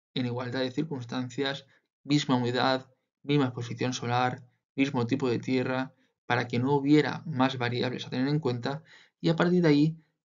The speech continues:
comenzar a dar respuesta a nuestras preguntas, ver si las semillas son viables y además observar si se producen algún tipo de alteración o modificación. Hay que decir que por la información que hemos buscado hasta ahora en Internet,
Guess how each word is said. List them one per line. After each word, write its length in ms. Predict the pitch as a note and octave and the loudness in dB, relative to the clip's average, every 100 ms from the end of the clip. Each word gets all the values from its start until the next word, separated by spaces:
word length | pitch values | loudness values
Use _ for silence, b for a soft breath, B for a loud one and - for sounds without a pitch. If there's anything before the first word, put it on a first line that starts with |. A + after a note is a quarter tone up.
| _ | _
comenzar 520 | - C#3+ C#3+ C3 C#3+ C#3+ | -2 0 0 0 0 2
a 60 | |
dar 160 | C3+ C#3 | 2 2
respuesta 840 | C3+ - - B2 B2+ - C3 C3 _ - | -4 -4 -6 -4 -4 -6 -8 -8 _ -6
a 140 | C3 | -4
nuestras 320 | B2 A#2+ C3+ | -4 -6 -12
preguntas, 680 | - - - - - - - _ _ _ | -10 -12 -10 -12 -14 -18 -20 _ _ _
ver 440 | B2 C3+ A#2+ - _ _ | 4 4 4 -6 _ _
si 160 | - | -14
las 180 | - D#3+ | -12 -10
semillas 420 | - A#2+ - - | -10 -8 -10 -10
son 180 | - - | -14 -10
viables 600 | D#3 F3 C3+ C#3 D#3+ D#3+ _ _ _ | 0 2 2 -4 -8 -10 _ _ _
y 60 | F#3 | -6
además 420 | F#3 C#3+ C#3+ D#3 _ _ | -4 -2 -4 -6 _ _
observar 580 | D3 D#3 D3+ C3+ B2+ C#3+ | -10 -6 -6 -2 -2 -4
si 140 | - B2 | -10 -10
se 120 | B2+ | -8
producen 400 | - B2+ C3+ C#3+ | -4 -4 -4 -4
algún 320 | B2 - C3+ | -4 -4 -12
tipo 340 | - D3+ D3+ C3+ | -12 -12 -10 -6
de 100 | B2+ | -6
alteración 600 | B2+ B2 B2+ B2 C3+ C3+ | -4 -2 -2 6 6 8
o 120 | C3 | 6
modificación. 760 | C#3 C#3 B2+ A2 - - - - _ _ _ _ b b b b b b _ _ _ - | 4 2 0 -2 -6 -14 -20 -20 _ _ _ _ b b b b b b _ _ _ 2
Hay 100 | D3+ | 6
que 100 | D#3+ | 6
decir 440 | D#3 D#3+ F3+ F#3 | 6 6 2 2
que 100 | B2 | -4
por 140 | - | -6
la 60 | - | -8
información 500 | B2+ B2+ C3 C3 B2+ | -8 -6 -4 0 0
que 80 | C3 | 2
hemos 160 | B2+ | 2
buscado 320 | B2 A#2+ A#2+ A#2+ | 0 -2 -2 -2
hasta 220 | A#2 B2 | -4 -4
ahora 160 | B2+ | -4
en 40 | A#2+ | -2
Internet, 540 | B2 D3 C#3+ C3 D#3 | -2 -2 0 -4 -4